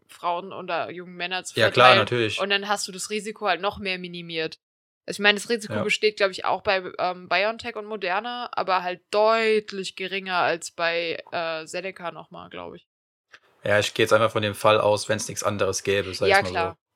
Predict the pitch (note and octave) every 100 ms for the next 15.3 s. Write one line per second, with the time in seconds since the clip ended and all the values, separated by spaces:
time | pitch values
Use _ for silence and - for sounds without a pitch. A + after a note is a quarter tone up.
0 | _ F#3 F#3+ G3 A#3+ G3 G#3+ G#3 - G#3+
1 | A3+ G3+ - E3+ D#3+ - F#3 F3+ G#3+ G#3+
2 | G3 F#3+ F#3 F#3 F#3+ G3 F#3+ G3+ F#3 -
3 | F#3+ F#3+ F3 F3+ - - F3+ F3+ F3 F3
4 | F#3 - E3+ F3+ F3 E3+ D#3+ - F3+ -
5 | D#3+ _ _ _ _ _ _ _ _ E3+
6 | E3+ E3 D#3+ _ _ _ - G#2+ G#2+ _
7 | _ _ F3+ - - F3+ F#3+ F#3 F3 _
8 | F#3 F3+ F3+ F3 F3+ F3 F3 F3 F3 E3+
9 | - F#3 F#3 G3+ - F#3 F#3 F3+ - E3+
10 | E3+ F3 E3+ D#3+ D#3+ E3+ E3 F3+ E3 D#3
11 | - E3 E3 _ _ _ _ _ _ _
12 | _ _ _ _ _ _ D#4+ D#4+ G#3 E3+
13 | _ A#3 A#3+ B3 A#3+ A3 - A3 - A3
14 | G#3+ C4 B3+ A#3+ C4 A#3+ A3+ A3 G#3 G#3
15 | G#3+ G3+ F#3